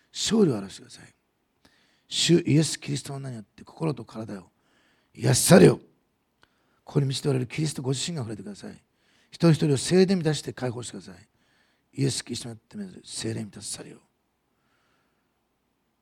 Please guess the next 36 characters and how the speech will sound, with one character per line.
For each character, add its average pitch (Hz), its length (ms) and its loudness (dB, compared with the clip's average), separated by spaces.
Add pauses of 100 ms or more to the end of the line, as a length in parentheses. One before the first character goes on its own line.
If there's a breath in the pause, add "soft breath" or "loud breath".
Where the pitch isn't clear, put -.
(1400 soft breath)
な 113 100 -18
ん 110 40 -18
か、 220 200 -16 (680)
脳 170 260 -4
震 214 360 -6
盪 135 140 -10
っ 117 40 -14
て - 80 -20
い - 20 -16
う 110 40 -16
ん - 20 -18
で 98 60 -20
す - 60 -18
か - 60 -14
ね。 - 140 -14
な 143 120 -8
ん 156 40 -8
か、 123 220 -10 (540 soft breath)
そ - 160 -20
こ 165 120 -2
に 170 60 2
問 180 180 -2
題 180 140 2
が 175 60 2
あ 175 40 2
っ - 20 -2
て、 - 320 -12 (100)
あ - 80 -10
る 147 60 0
い - 20 4
は 131 60 0
そ 127 100 -10
の 139 60 -10
後 151 220 0
遺 180 60 2
症、 131 300 -8